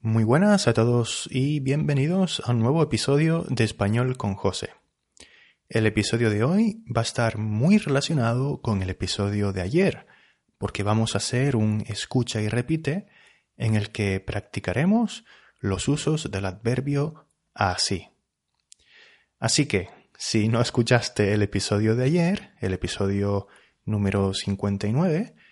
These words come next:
te aconsejo hacerlo ahora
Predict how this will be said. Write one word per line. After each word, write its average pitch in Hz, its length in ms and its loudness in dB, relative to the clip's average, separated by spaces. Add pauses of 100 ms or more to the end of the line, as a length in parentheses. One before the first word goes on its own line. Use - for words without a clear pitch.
(400)
te 143 80 0
aconsejo 139 580 0
hacerlo 120 640 0 (260)
ahora 143 600 -2